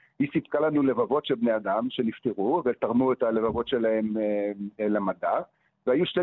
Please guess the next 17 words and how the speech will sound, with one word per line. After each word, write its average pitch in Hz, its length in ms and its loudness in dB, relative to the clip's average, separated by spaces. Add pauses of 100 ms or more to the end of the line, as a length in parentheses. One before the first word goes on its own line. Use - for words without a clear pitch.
קבוצות, 135 560 -2
אה, 117 200 2
אנשים 127 320 -2
שחיו 139 480 0
עם 127 100 -2
אי 139 60 -2
ספיקת 131 380 -2
לב 120 220 2
למשך 110 340 -2
שנים, 117 460 -2
וכאלה 196 300 0
שמתו 185 400 -2
מסיבות 156 400 -2
אחרות, 120 480 -2 (200)
כקבוצת 123 680 -2
ביקורת, 117 440 -2 (100)
לכ-, 113 140 -10